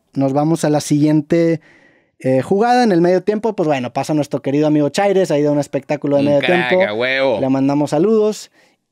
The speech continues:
Speaker 1: y nos vamos al inicio del, y aquí de hecho el, el discurso del profe Chávez tiene mucho que ver con esta idea de que no mames, o sea, al Chile el, algo
Speaker 2: Ujú.
Speaker 1: raro estaba pasando.
Speaker 2: Y no lo desmintieron.
Speaker 1: Y otra vez,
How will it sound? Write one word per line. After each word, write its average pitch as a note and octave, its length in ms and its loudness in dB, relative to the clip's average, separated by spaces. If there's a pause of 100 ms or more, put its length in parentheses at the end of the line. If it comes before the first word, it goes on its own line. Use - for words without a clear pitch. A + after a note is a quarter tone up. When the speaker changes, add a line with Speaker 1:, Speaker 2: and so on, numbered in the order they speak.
(120)
Speaker 1:
y A3 500 2
nos F3 160 0
vamos D#3+ 320 -2
al D#3+ 120 0
inicio F3+ 420 0
del, G3+ 460 0 (200)
y D3+ 80 -4
aquí D3 220 0
de E3+ 100 2
hecho D#3 180 -4
el, D3+ 120 0
el C#3+ 120 -2
discurso D#3+ 360 -4
del F#3+ 60 -4
profe D#3+ 200 -4
Chávez D3 240 -2
tiene C#3 160 -2
mucho D3 220 -2
que C#3+ 80 -6
ver B2+ 120 -4
con C3+ 140 -6
esta C3 180 -10
idea C3 120 -6
de C3 100 -6
que - 80 -12
no A2+ 100 -10
mames, B2+ 280 -8
o B2 60 -12
sea, A#2 120 -8
al A2+ 80 -10
Chile B2 260 -6
el, B2 160 -6 (360)
algo D3+ 260 -2
Speaker 2:
Ujú. E3 80 0
Speaker 1:
raro D3+ 200 -2
estaba D3+ 360 -2
pasando. C#3 380 -2
Speaker 2:
Y A#3+ 40 0
no F3 120 0
lo G3 100 2
desmintieron. D#3+ 800 0
Speaker 1:
Y F3+ 120 0
otra F#3+ 260 0
vez, G#3+ 340 -4